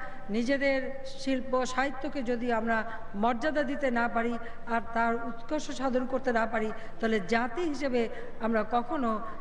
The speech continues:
বিশ্ব দরবারে আরও উন্নত হতে পারবো না। তাই বাংলাদেশকে আমরা ক্ষুধামুক্ত, দারিদ্র্যমুক্ত বাংলাদেশ হিসেবে গড়ে তুলতে চাই এবং বাংলাদেশ যেন এগিয়ে যায়, সেটাই আমরা চাই। আমরা যখনই সরকার গঠন করেছি, তখনই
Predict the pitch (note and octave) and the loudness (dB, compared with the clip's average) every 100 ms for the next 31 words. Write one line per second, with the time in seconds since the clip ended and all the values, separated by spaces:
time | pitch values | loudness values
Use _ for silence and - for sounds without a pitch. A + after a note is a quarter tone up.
0 | - A3+ A#3+ G#3+ G#3+ A3 G3 G3+ - - | -4 0 0 2 2 2 0 -2 -4 0
1 | C4 B3+ A3+ A#3+ A#3 A#3 A3 G3+ G3 G3+ | 0 2 -2 0 2 2 2 0 -2 0
2 | G#3+ G#3 G3+ G#3 A3 G3 D#3+ - - - | 0 2 0 0 0 0 0 -4 -4 -6
3 | - - A#3 A3+ A#3+ C4+ D4+ D4 D#4 D4+ | -6 0 0 2 2 2 2 0 0 2
4 | D4 C#4+ D4 - - C#4 C#4+ C#4 D4 D4 | 2 2 0 -4 -4 0 2 2 2 0
5 | C#4+ B3+ B3 C4 C4+ C#4 C#4 C#4 B3 B3 | 0 2 2 2 0 0 0 0 2 2
6 | B3+ B3+ C#4 C#4+ C4 C#4+ B3+ A#3+ A#3+ C4 | 2 0 -2 -2 -2 0 2 2 2 2
7 | C4+ B3 - - C4+ C#4 C#4 - - - | 0 -2 -2 2 2 2 0 -4 -6 -6
8 | - A#3 A#3 A#3+ A#3+ - - A3 A#3 B3+ | -4 0 2 2 2 -2 -4 0 0 2
9 | C4 D4 D#4 D4 C4+ B3 - - A3+ A#3 | 0 0 -2 0 2 0 0 0 0 2
10 | B3+ A#3 A3+ A3 - G3+ A3+ G3+ F3+ F3 | 2 2 2 0 -2 0 2 2 0 0
11 | F#3+ D#3 D3+ - - - - - - - | 0 0 -2 -4 -4 -6 -6 -6 -6 -6
12 | - - - C#4 E4 F4 D#4+ D#4 E4 D#4+ | -6 -4 0 2 4 2 2 0 0 0
13 | D4 C#4+ C#4 C#4+ C#4 C#4+ D4 C#4 D4+ D4 | 2 2 4 2 2 0 0 0 0 0
14 | D4+ D#4 - C4+ - D#4+ | -4 -4 0 0 2 2